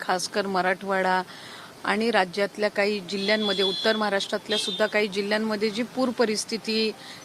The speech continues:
गेल्या दोन तीन दिवसापासून, अ, तिथले आपण सगळेच पाहतोय आणि म्हणून, अ, अ, बहुतांशी मंत्री ज्यांना ज्यांना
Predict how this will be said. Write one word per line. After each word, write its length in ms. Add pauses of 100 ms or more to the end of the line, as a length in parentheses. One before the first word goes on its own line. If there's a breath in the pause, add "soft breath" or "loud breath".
(120)
गेल्या 220
दोन 240
तीन 240
दिवसापासून, 1000
अ, 280 (600)
तिथले 560
आपण 340
सगळेच 380
पाहतोय 480 (580 loud breath)
आणि 200
म्हणून, 420
अ, 340 (100)
अ, 200
बहुतांशी 800
मंत्री 600 (120)
ज्यांना 280
ज्यांना 560